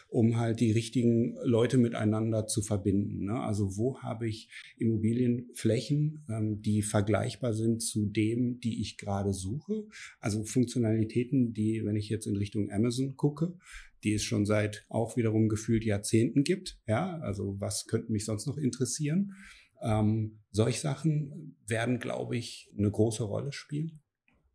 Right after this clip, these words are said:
Ähm, das Dokumententhema, äh, glaube ich, ist, äh,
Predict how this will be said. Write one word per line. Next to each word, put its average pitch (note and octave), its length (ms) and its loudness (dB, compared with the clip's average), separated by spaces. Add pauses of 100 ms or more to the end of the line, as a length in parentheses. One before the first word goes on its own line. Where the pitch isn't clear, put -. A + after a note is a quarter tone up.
(880)
Ähm, A2 680 4
das G#2+ 200 2
Dokumententhema, C3+ 1600 0
äh, - 20 -6
glaube A#2+ 380 2
ich, - 260 -8 (460)
ist, - 680 -2 (1000)
äh, C#3 80 -10